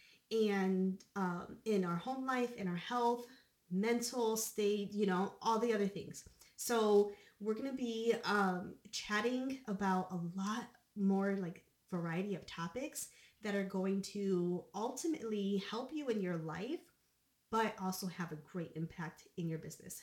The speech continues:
So I'm really excited about this. The other thing that I'm really excited about for twenty twenty-four is taking the podcast to YouTube. So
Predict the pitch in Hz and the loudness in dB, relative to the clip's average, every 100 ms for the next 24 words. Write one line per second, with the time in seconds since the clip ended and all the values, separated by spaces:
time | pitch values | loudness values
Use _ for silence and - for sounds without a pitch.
0 | - 185 180 170 170 202 196 202 196 - | -10 -4 -2 -2 -4 -2 0 0 -2 -4
1 | 160 175 175 - - - - - _ _ | -4 -4 -6 -10 -12 -12 -10 -12 _ _
2 | _ - _ _ _ 196 196 220 349 - | _ -20 _ _ _ -6 -2 2 2 2
3 | 202 175 180 175 175 170 180 190 185 - | 2 4 2 2 0 0 0 -2 -4 -6
4 | 165 170 165 160 156 151 180 - 175 165 | -4 -4 -4 -4 -4 -6 -10 -8 -6 -6
5 | - 185 170 - 165 151 147 143 180 175 | -4 -4 -4 -6 -8 -8 -8 -8 -4 -4
6 | 180 - 165 - 226 254 254 185 170 - | -4 -10 -10 -6 -6 -6 -6 -6 -6 -8
7 | 170 165 - - 180 160 165 156 151 - | -8 -8 -8 -10 -12 -12 -10 -10 -10 -12
8 | 196 196 - - - - - - 202 190 | -14 -14 -18 -20 -20 -20 -12 -4 2 2
9 | 180 170 - | 2 2 0